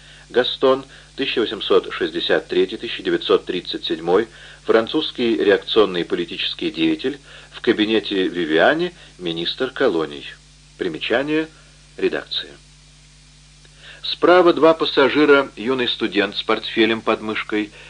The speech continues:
и пожилой человек в пенсне, как видно, профессор, просматривают газеты. «Видали?» —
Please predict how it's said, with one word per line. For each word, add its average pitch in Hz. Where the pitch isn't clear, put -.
и 87
пожилой 101
человек 87
в -
пенсне, 120
как 98
видно, 151
профессор, 113
просматривают 120
газеты. 78
«Видали?» — 98